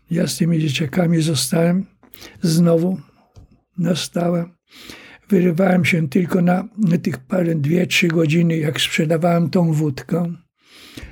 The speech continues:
tam. I musiałem tych dzieciaków pilnować. Nie wraca po dwóch, po trzech dniach, po tygodniu, po dwóch tygodniach.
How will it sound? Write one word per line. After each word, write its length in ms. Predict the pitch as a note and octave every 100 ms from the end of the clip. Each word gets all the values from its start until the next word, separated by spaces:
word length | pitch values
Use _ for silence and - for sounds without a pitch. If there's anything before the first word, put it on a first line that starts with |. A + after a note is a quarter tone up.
| -
tam. 360 | - A#3 A3+ G#3+ - _ - - - - _ _
I 60 | G#3
musiałem 420 | G#3+ A3 G3+ G3+
tych 180 | - G3
dzieciaków 600 | F3+ G3 F3+ C#3 G#3 D3
pilnować. 840 | - G3 G3+ A3 F#3+ E3 - - - _ _ _ _ _ _ _ _ _ _ _ _ _ _ _ _ _ _ _ _ _ _ _ _ _ - - - - _
Nie 140 | B3+ G3
wraca 560 | F3+ F3 - D#3+ D3 - - _
po 140 | - D3
dwóch, 580 | B2+ F3 F#3 F#3 - - _ _ _
po 140 | - B2+
trzech 580 | - - G3+ F3+ - - _ _ _ - _ -
dniach, 480 | F3+ F3 F3+ E3+ -
po 140 | F#3
tygodniu, 840 | - E3 C#3 D#3 E3+ D#3 D#3+ D#3+ C3
po 140 | D#3
dwóch 300 | B2+ B2+ D3+
tygodniach. 680 | - F3+ D3+ D#3+ D3+ E3 E3